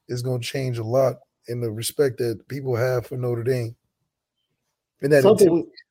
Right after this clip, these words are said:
Speaker 2: we
Speaker 1: factor rises.
Speaker 2: Yeah, yeah. And those big games, it was interesting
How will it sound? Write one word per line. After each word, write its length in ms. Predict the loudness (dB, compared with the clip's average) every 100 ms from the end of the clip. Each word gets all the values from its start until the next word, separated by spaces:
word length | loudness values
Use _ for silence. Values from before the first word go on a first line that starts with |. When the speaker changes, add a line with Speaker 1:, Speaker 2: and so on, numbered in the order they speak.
| _
Speaker 2:
we 40 | -4
Speaker 1:
factor 220 | -4 -4
rises. 640 | -6 -4 -6 -10 -16 -20 _ 2
Speaker 2:
Yeah, 180 | 6
yeah. 300 | 8 8 6 4 _ -2
And 140 | 4
those 220 | 6 6
big 220 | 6 4 6
games, 560 | 4 4 2 -4 -14 _ _ 4
it 60 |
was 160 | 6 6
interesting 760 | 4 4 4 4 2 -4 -8